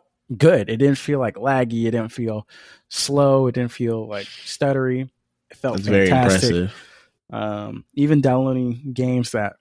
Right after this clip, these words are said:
Speaker 1: aren't Steam Deck approved and having a good time with that. Um, screen looks great.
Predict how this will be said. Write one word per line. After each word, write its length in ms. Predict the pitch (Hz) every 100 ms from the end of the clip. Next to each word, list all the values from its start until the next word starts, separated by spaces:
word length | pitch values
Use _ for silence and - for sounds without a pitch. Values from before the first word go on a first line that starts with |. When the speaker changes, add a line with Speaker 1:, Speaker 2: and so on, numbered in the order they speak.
| 110
Speaker 1:
aren't 380 | 117 - _
Steam 320 | - - 135 131
Deck 200 | 131 - _ _ - -
approved 680 | 151 - 160 185 135 - - -
and 120 | 120
having 260 | 113 117 113
a 40 |
good 160 | 117 113
time 200 | 123 113
with 120 | 110
that. 240 | 113 107 - _ _ _ _
Um, 440 | 107 104 101 101 - _ _
screen 400 | - - 143 143
looks 200 | 127 -
great. 420 | 123 123 127 131